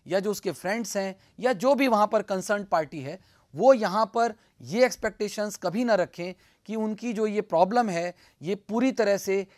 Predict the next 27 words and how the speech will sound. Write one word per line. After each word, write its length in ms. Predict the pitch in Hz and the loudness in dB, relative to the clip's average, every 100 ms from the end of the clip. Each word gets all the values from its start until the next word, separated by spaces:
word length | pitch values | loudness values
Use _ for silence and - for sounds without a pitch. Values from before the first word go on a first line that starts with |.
| _ | _
इसको 400 | 165 - 220 214 - | -18 -4 -2 -2 2
इरेडिकेट 540 | 180 196 220 240 247 | 4 4 2 0 -2
किया 240 | - 185 170 | -2 -2 0
जा 120 | 156 | -2
सकता 340 | 160 139 165 | -6 -8 -4
है 220 | 165 180 175 _ - | -2 -4 -8 _ -4
या 140 | 160 | 2
इसको 280 | 214 202 240 | 2 2 -4
पूरी 360 | 233 262 294 262 | -4 -6 -4 0
तरह 220 | 220 208 | 0 -2
से 140 | 208 | -4
क्योर 340 | 190 - 208 214 | -8 -4 -2 -2
किया 240 | 180 165 | 0 0
जा 120 | 156 | 0
सकता 340 | 139 143 - 156 | -6 -8 -8 -4
है। 180 | 208 - _ _ | -6 -8 _ _
हाँ, 200 | 190 202 | 2 2
ये 280 | 135 190 262 | 2 0 2
ज़रूर 320 | 175 202 269 | 2 2 2
है 260 | 185 196 - _ _ - | 0 -2 -4 _ _ -12
कि 100 | 226 | -10
उनकी 580 | 220 220 220 247 269 254 _ - | -4 -4 -2 -2 -2 -6 _ -4
जो 220 | 180 - - | -4 -2 2
overall 400 | 202 247 247 254 | 6 8 6 6
जो 120 | 233 | 2
प्रॉब्लम 440 | 190 180 180 175 | 2 2 4 0
है, 180 | 123 107 | -2 -14